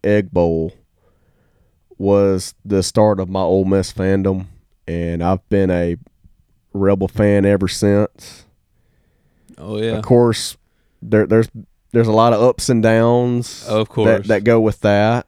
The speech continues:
Speaker 1: A, a lot of unfortunate circumstances and close defeats, agonizing defeats. All, all of that mixed into one is the life,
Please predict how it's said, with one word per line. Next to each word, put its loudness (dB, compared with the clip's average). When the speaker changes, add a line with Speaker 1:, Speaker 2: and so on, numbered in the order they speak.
Speaker 1:
A, 0
a 2
lot 2
of -2
unfortunate 0
circumstances 0
and -2
close 2
defeats, -2
agonizing 2
defeats. -2
All, 4
all 4
of -2
that 2
mixed 0
into 2
one 2
is 2
the -2
life, 0